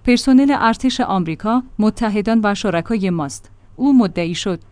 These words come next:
خزانه‌داری همچنان به مختل کردن مجتمع نظامی صنعتی ایران و روند تولید پهپادها، موشک‌ها و تسلیحات متعارف که اغلب در دستان عوامل بی‌ثبات ثبات از جمله عوامل تروریستی قرار می‌گیرد،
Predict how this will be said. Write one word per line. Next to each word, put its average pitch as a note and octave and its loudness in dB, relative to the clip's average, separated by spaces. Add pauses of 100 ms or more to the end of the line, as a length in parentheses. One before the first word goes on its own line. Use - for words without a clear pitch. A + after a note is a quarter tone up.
(100)
خزانه‌داری A3 4
همچنان B3 2
به A3+ 0
مختل F3+ -2
کردن A#3 2
مجتمع F#3+ 0
نظامی G#3+ 2
صنعتی B3 0
ایران A3 0
و G#3+ 2
روند G3+ 0
تولید G3 -2
پهپادها، G3+ -2 (160)
موشک‌ها G#3+ 0
و A3 2
تسلیحات A#3+ -2
متعارف F#3+ 0 (200)
که G#3 -2
اغلب G#3 0
در F#3+ 2
دستان F#3+ 0
عوامل A3 2
بی‌ثبات G3+ -4
ثبات A3+ -2
از A#3+ -2
جمله C4+ 4
عوامل A3+ 0
تروریستی G3 -2
قرار D#3+ -4
می‌گیرد، E3+ -4